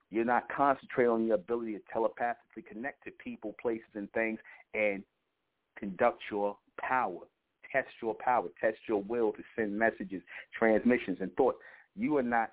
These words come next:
focused on that because in your mind, that's not a real power. You see, I told you when you put something else high up on a pedestal that's worth reaching for, like that mental power, which is within our reach collectively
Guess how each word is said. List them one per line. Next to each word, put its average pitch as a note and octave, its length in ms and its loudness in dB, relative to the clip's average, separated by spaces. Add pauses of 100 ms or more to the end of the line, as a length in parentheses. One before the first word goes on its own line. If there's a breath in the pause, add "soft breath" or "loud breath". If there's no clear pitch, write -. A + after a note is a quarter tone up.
(100)
focused A2+ 380 -2
on A2 200 -2
that C3 200 -6
because G2+ 280 -4
in G2+ 100 -8
your A#2 140 -4
mind, A2+ 320 -2
that's G2 200 -8
not G#2+ 140 0
a F#2+ 60 0
real G2 300 -6
power. A#2 280 0 (1800)
You F2 160 -12
see, F2 220 -8 (1400)
I G2+ 100 2
told C3+ 460 0
you G#2+ 100 -14
when G#2 200 -12
you G2+ 140 -16 (120)
put C3+ 200 -8
something A2 380 -6
else A#2 200 -8 (100)
high G#2 260 -4
up - 140 -4
on G2+ 140 -4
a - 160 -12
pedestal G2 420 -6 (340 loud breath)
that's F#2 260 0
worth G2+ 340 2
reaching F#2+ 440 -2 (100)
for, F#2 240 -2 (220)
like A#2 340 2
that F2 200 -4
mental F2+ 320 -16
power, F#2 280 -4
which G2 200 -12 (180)
is A#2+ 300 -6 (100)
within G2+ 300 -8
our F#2 240 -10
reach A2 180 -10 (560)
collectively G2+ 640 -2